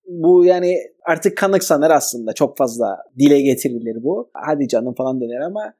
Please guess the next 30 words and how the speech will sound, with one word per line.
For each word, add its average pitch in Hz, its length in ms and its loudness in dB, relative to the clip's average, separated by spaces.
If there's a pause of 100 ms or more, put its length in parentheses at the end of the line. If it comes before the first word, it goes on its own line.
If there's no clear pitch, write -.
yok, 196 240 2
doğru 180 300 6
bir - 140 4
tespittir - 520 -10
aslında. - 440 -14
Orada 143 320 4
yaşanan, 143 560 2
bu 143 100 0
yetmiş 156 300 -2
dört 151 140 -6
sonrasında 139 460 -8
yaşanan 127 440 -12 (160)
adaletsizlikler 135 1040 0 (240)
ve 151 80 6
ondan 156 300 4
sonra 147 320 2
yaşanan 135 440 0
partizanlık 127 800 -2 (180)
ve, 147 100 4
e, 143 540 2 (100)
liyakatın 143 840 2
tamamıyla 160 580 4
bir 151 120 2
kenara 127 520 0 (180)
itilmesi 131 760 -6 (240)
aslında 175 720 2
toplumu 143 360 -4
her 185 120 4
anlamda 143 360 0
güvensiz 151 600 2